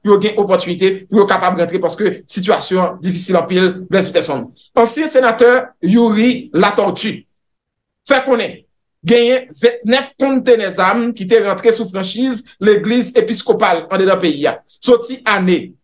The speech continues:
deux mille dix-huit pour arriver année deux mille vingt-deux. Gagné cent conteneurs d'armes qui rentraient en dedans pays. Parmi eux, vingt-neuf qui passaient sous franchise l'église épiscopale. Selon ça, ancien sénateur a dit, c'est un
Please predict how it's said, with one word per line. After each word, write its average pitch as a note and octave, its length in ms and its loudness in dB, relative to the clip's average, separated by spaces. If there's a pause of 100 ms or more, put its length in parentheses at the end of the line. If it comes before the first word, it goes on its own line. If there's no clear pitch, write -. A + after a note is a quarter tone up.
(140)
deux A3+ 120 4
mille G3 140 0
dix-huit F#3+ 480 -4 (200)
pour A#3+ 140 2
arriver A3+ 280 2
année G#3 220 -2
deux F3+ 100 2
mille F#3 140 0
vingt-deux. F#3 300 2 (720)
Gagné C#4+ 220 2
cent D4+ 260 -4
conteneurs A#3+ 460 2
d'armes G#3+ 300 -2 (100)
qui A#3+ 200 0
rentraient G#3+ 360 2
en A3+ 80 2
dedans G3 240 2
pays. E3+ 340 0 (320)
Parmi A3 320 0
eux, A#3+ 140 4 (240)
vingt-neuf G#3+ 400 -2
qui C4+ 80 -8
passaient G#3 260 -2
sous G3 160 -8
franchise A3 760 -6
l'église A#3 460 0
épiscopale. A3 800 -2 (340)
Selon B3 300 0
ça, F#3+ 380 -6
ancien A3+ 260 0
sénateur G3+ 460 0
a F3+ 80 0
dit, F#3 200 -6
c'est A#3+ 240 -2
un G#3 260 -2